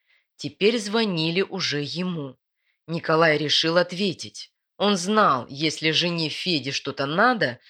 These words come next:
она не будет видеть препятствий. «Коля, где мой муж?» пропищала она. Повар постарался ответить медленно и спокойно.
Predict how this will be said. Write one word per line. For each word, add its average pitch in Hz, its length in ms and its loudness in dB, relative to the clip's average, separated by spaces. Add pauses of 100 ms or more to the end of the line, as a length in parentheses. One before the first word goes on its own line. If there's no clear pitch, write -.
(160)
она 185 240 2
не 202 180 0
будет 190 440 -6
видеть 139 300 -6
препятствий. 120 840 -6 (680)
«Коля, 170 520 4
где 220 240 2
мой 349 160 4
муж?» 208 580 2
пропищала 127 680 -2
она. 123 300 -4 (580)
Повар 220 340 0
постарался 160 760 0
ответить 143 500 -6
медленно 151 560 -6
и - 140 -10
спокойно. 120 760 -6